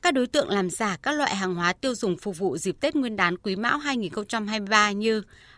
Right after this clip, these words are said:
bánh kẹo, mì chính, rượu, xăng dầu, thuốc, thuốc tân dược. Các đối tượng lợi dụng thương mại điện tử, mua sắm trên trang mạng xã hội để mua bán, vận chuyển, trà trộn hàng giả, hàng lậu, hàng kém chất lượng, diễn biến phức tạp trên nhiều tỉnh, thành phố.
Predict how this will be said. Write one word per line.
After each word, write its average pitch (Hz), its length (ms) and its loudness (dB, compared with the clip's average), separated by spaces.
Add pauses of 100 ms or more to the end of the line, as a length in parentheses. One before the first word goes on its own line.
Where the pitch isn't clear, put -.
bánh 202 180 2
kẹo, 269 280 2
mì 185 180 -2
chính, 214 400 0 (300)
rượu, 220 300 2
xăng 233 280 0
dầu, 190 280 4 (300)
thuốc, 339 260 0 (140)
thuốc 349 160 0
tân 240 180 2
dược. 220 260 4 (380)
Các 349 160 -2
đối 220 140 4
tượng 202 260 2
lợi 214 180 2
dụng 190 260 -2
thương 247 140 -4
mại 240 140 2
điện 190 180 -2
tử, 196 220 2 (200)
mua 269 140 4
sắm 202 280 0
trên 247 220 -2
trang 240 180 -2
mạng 226 180 -2
xã 240 120 -6
hội 254 280 0
để 190 140 0
mua 214 200 0
bán, 185 240 -2
vận 254 180 -4
chuyển, 208 280 2 (200)
trà 220 220 0
trộn - 240 -2
hàng 185 200 2
giả, 185 160 2
hàng 175 240 0
lậu, 185 220 2 (100)
hàng 190 220 -2
kém 185 220 -4
chất 339 140 -2
lượng, 294 240 4 (160)
diễn 214 300 2
biến 196 160 4
phức - 240 -6
tạp 233 220 0
trên 220 240 0
nhiều 214 160 2
tỉnh, 185 240 -2
thành 160 180 -6
phố. 190 360 -2